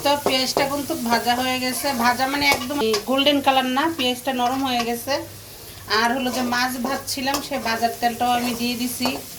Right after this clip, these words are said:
ক্যামেরা on করতে পারি নাই। তো লবণ তো আগেই দেওয়া আছে, এখন হলো হলুদ দিয়ে দিব, এক চামচের মতন হলুদ দিলাম, আর দুই চামচ হলো মরিচের গুঁড়া দিব, দেড় চামচ ধনিয়ার গুঁড়া দিয়ে দিচ্ছি,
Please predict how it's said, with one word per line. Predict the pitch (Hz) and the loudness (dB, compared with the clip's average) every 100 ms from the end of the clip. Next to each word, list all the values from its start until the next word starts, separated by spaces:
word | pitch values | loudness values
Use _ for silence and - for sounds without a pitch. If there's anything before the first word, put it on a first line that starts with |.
| - | -6
ক্যামেরা | 214 220 220 220 202 | -2 0 0 0 0
on | 208 208 | 0 0
করতে | 214 - 226 | -2 -4 -4
পারি | 220 226 233 | -2 0 0
নাই। | 294 349 - - - - - - - | 0 -2 -6 -16 -16 -16 -16 -16 -4
তো | 220 220 226 | 0 2 8
লবণ | 233 240 269 262 | 8 8 2 0
তো | 240 | 0
আগেই | 220 247 240 | 0 -2 0
দেওয়া | 247 254 254 | 0 0 -2
আছে, | - 269 254 | -4 -2 -2
এখন | 240 233 226 | -2 -2 0
হলো | 233 226 226 | 0 0 2
হলুদ | 233 233 214 220 | 2 0 -2 -2
দিয়ে | 240 220 | -2 -2
দিব, | 226 233 277 320 - - - - - - - - - - - - - - - - - - - 196 | -2 0 -2 -4 -12 -18 -18 -18 -18 -20 -20 -18 -18 -18 -18 -18 -16 -16 -16 -16 -16 -16 -10 -8
এক | 202 | -2
চামচের | 254 233 233 254 | 0 0 0 -4
মতন | 240 254 247 | -4 -2 -2
হলুদ | 233 226 214 | -2 -4 -4
দিলাম, | 247 240 277 294 - - | -2 0 0 -6 -8 -4
আর | 403 - | -4 -4
দুই | 220 226 | -4 -2
চামচ | 240 233 233 247 | 0 -2 -2 -4
হলো | 220 220 | -4 -2
মরিচের | 214 214 - 214 | -2 -2 -4 -6
গুঁড়া | 208 226 226 | -2 -2 -2
দিব, | 226 233 262 330 330 - - - - - - - - - | -4 -2 -2 -4 -6 -14 -18 -18 -18 -18 -16 -16 -10 -4
দেড় | 214 208 | -2 -2
চামচ | 233 226 240 240 220 | -2 0 0 -4 -2
ধনিয়ার | 233 208 208 208 208 | 2 4 6 4 0
গুঁড়া | 214 208 | -2 -4
দিয়ে | 220 226 | -4 -4
দিচ্ছি, | 226 - - 247 | -6 -8 -10 -6